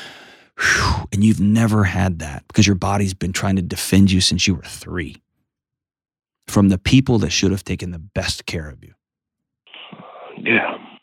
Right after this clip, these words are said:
Speaker 1: Okay? That's what I'm talking about.
Speaker 2: Mm.
Speaker 1: And then your daughter is gonna feel that connectivity, and there's not gonna be a react-, like a,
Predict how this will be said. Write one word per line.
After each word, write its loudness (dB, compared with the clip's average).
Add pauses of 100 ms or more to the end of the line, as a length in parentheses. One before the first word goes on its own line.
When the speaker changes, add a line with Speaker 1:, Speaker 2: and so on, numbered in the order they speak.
Speaker 1:
Okay? 4 (520)
That's 2
what 4
I'm 4
talking -4
about. -10 (100)
Speaker 2:
Mm. -20 (1400)
Speaker 1:
And 6
then 6
your 4
daughter 0
is -2
gonna 2
feel 0
that 0
connectivity, 0 (120)
and -2
there's 0
not 2
gonna 4
be 4
a 0
react-, -2
like -2
a, -2